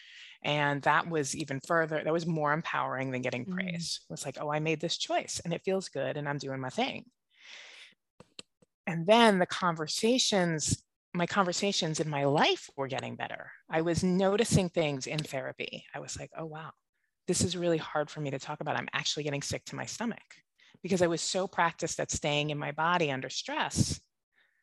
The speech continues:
Speaker 1: that I was getting all this information from my body. And then I would, was deepening my therapeutic work.
Speaker 2: Mm.
Speaker 1: And then it was showing up in my, like, conversations with my husband. And, you know, that's some of the stuff, uh, in the book you were talking about, the, the messy
Speaker 2: Mm-hmm.
Speaker 1: stuff, you know,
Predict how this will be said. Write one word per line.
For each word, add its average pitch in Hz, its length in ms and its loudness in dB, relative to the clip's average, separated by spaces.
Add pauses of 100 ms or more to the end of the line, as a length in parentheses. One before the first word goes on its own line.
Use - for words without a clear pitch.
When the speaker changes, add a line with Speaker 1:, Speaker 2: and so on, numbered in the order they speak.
(340)
Speaker 1:
that 170 80 6
I 165 60 8
was 156 140 4
getting 165 300 2
all 151 80 4
this 156 160 0
information 160 720 -2
from 139 160 -8
my 135 160 -4
body. 165 720 -4
And 156 120 -4
then 143 140 0
I 139 100 -2
would, 135 240 -6 (220)
was 170 160 -8
deepening 156 480 -4
my 131 480 -4 (140)
therapeutic 143 500 -2
work. - 280 -12 (760)
Speaker 2:
Mm. 180 160 -2
Speaker 1:
And - 20 4
then 175 160 8
it 175 60 2
was 185 120 4
showing 180 280 6
up 180 160 6
in 202 80 4
my, 214 200 8
like, 214 240 8 (260)
conversations 220 720 4
with 143 120 -4
my 127 80 2
husband. 147 760 4
And, 135 120 -4
you 135 60 -8
know, 135 200 -4
that's 131 180 0
some 135 120 -6
of - 20 -4
the 127 60 -6
stuff, - 280 -2 (220)
uh, 160 140 -4
in 135 80 -8
the 131 80 -8
book 131 220 -6 (100)
you 135 60 -14
were 127 40 -12
talking 131 240 -8
about, 131 300 4
the, 147 100 -2
the 170 260 6
messy 196 340 8
Speaker 2:
Mm-hmm. 190 100 6
Speaker 1:
stuff, 175 340 8
you 170 140 2
know, 151 180 6